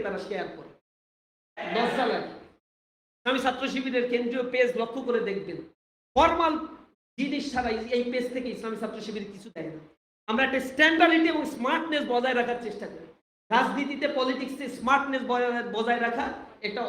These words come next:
অনেক বড় সৌন্দর্য। এই সৌন্দর্যটা আমরা বজায় রাখতে চাই। আপনাদেরকে অনুরোধ জানাই, আপনারাও সেই রাস্তায় আসেন। ছাত্ররা এখানে আমরা যারা উপস্থিত রয়েছে, আগামী দিনের এই ঢাকা সিটি সহ সারা বাংলাদেশকে নতুন উদ্যমে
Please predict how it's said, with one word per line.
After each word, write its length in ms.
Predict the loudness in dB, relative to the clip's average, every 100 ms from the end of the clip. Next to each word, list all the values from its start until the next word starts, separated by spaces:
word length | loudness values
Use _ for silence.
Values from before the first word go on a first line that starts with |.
| 0
অনেক 180 | 0 0
বড় 100 | 0 0 2
সৌন্দর্য। 420 | 2 2 0 -4 -12 -18 _ -6
এই 60 | -2
সৌন্দর্যটা 520 | 0 2 0 0 -2 0
আমরা 180 | 0 0 -2
বজায় 260 | -2 0 0
রাখতে 220 | 0 -2 -2
চাই। 180 | 0 -2 -4 -10 -12 -10
আপনাদেরকে 400 | -6 -2 -2 0 0
অনুরোধ 260 | 2 2 2
জানাই, 240 | 2 0 -2
আপনারাও 320 | -4 -4 -4 -2
সেই 120 | -2 -2
রাস্তায় 300 | -4 -2 -2
আসেন। 200 | 0 -4 -6 -10 -16 -12
ছাত্ররা 380 | -4 -2 0 0 2
এখানে 200 | 0 -2 -4
আমরা 140 | -4 -4
যারা 120 | -2 -2
উপস্থিত 340 | -2 -4 -4 -2
রয়েছে, 240 | 0 -2 -4 -10 -18 -4 -2
আগামী 240 | 0 0 0
দিনের 240 | 2 4 4 0 -6 -4 -2
এই 80 | 2
ঢাকা 200 | 2 0 -2
সিটি 200 | -4 -4 -2
সহ 100 | -2 -2
সারা 160 | -2 -2 -2
বাংলাদেশকে 500 | 0 0 0 -2 -2 0
নতুন 220 | 2 2 4
উদ্যমে 280 | 4 2 0